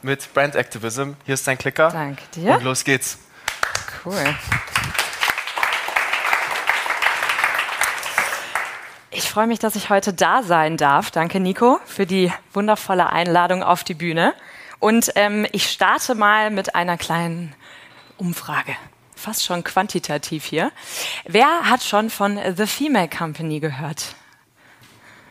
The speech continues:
Speaker 2: Wir haben ein paar Newbies dabei. Das wird ein Spaß. Ich freu mich. Ähm,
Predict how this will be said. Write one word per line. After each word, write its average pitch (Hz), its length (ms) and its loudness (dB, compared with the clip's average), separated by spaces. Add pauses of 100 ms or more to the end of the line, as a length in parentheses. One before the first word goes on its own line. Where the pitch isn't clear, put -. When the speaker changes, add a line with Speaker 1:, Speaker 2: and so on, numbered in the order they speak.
Speaker 2:
Wir 175 140 -4
haben 196 160 -4
ein 175 40 -6
paar 196 220 0
Newbies 170 520 -4
dabei. 151 320 -2
Das - 200 -8
wird 196 140 -6
ein 175 60 -4
Spaß. - 600 -2
Ich - 100 -10
freu 160 260 2
mich. 208 260 -2 (540)
Ähm, 233 460 2